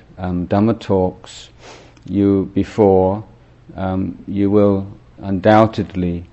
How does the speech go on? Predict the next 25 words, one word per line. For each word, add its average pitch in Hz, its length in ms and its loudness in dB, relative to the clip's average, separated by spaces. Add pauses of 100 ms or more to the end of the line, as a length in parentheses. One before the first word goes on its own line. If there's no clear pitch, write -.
(240)
have 92 540 -6 (640)
observed 98 640 2
how 98 180 -2
often 92 580 -2 (440)
the - 80 -10
teachings 95 640 -4
are 95 440 -2 (560)
grouped 107 480 0
into, 95 840 -2 (320)
um, 90 380 -4
threes 101 500 0
of 92 140 -6
the - 60 -20
twos 101 420 -2
of 87 160 -6
this, 98 400 -2
threes 98 380 -2
of 90 160 -6
that, 95 360 -2
fours 98 500 -2
of 87 140 -10
this, 92 340 -6
and 90 140 -8
so 113 280 2
on. 85 280 2